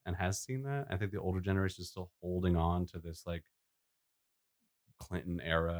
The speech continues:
of, like, we got along and we all, we, we worked together. And it's like, w-, when people are, like, people of us who grew up in, like, the post nine eleven world are like,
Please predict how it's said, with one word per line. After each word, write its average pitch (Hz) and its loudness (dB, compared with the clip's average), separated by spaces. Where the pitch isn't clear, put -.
of, 82 -2
like, 78 -2
we 135 -2
got 151 6
along 160 4
and 98 2
we 131 2
all, 160 0
we, 165 -4
we 165 2
worked 180 0
together. 151 6
And 98 4
it's 98 -6
like, 117 4
w-, 110 -8
when 104 4
people 127 2
are, 110 10
like, 92 6
people 110 0
of 101 2
us 110 6
who 98 0
grew 92 4
up 92 2
in, 87 2
like, 85 2
the - -16
post - 0
nine 92 2
eleven 92 6
world 80 0
are 82 0
like, 82 0